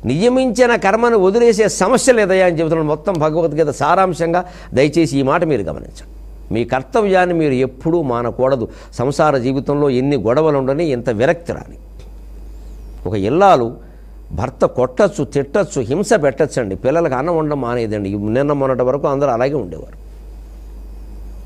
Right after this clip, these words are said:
ఇంకా ఏదో ఈ చెప్పుకుందుకు ఈ పేపర్లు, పత్రికలు, ఏ ఉపశమన కేంద్రాలు కూడా ఏమీ లేవు ఆ రోజుల్లో. కుళ్ళి కుళ్ళి ఏడవలసిందే. అలా ఏడిచి అందరూ మానే ఉన్నారు. మా కళ్ళతో మేము చూసాం అటువంటి వాళ్ళని.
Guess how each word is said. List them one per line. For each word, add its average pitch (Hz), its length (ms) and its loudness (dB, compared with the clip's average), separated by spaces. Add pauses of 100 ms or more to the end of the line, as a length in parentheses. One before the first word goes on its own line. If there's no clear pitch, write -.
(260)
ఇంకా 117 220 4
ఏదో 147 240 4
ఈ 135 380 2
చెప్పుకుందుకు 156 420 0
ఈ 147 80 0
పేపర్లు, 143 480 0
పత్రికలు, 135 500 0
ఏ 139 100 2
ఉపశమన 151 520 0
కేంద్రాలు 151 460 0
కూడా 143 180 0
ఏమీ 139 320 0
లేవు 123 220 0
ఆ 101 80 0
రోజుల్లో. 101 360 -4 (300)
కుళ్ళి 156 180 4
కుళ్ళి 156 240 2
ఏడవలసిందే. 127 680 0 (120)
అలా 120 120 0
ఏడిచి 170 400 0
అందరూ 226 160 0
మానే 220 220 -2
ఉన్నారు. 190 380 -6 (1900)
మా 120 100 0
కళ్ళతో 180 360 2
మేము 214 180 2
చూసాం 196 280 2
అటువంటి 180 320 0
వాళ్ళని. 110 240 -8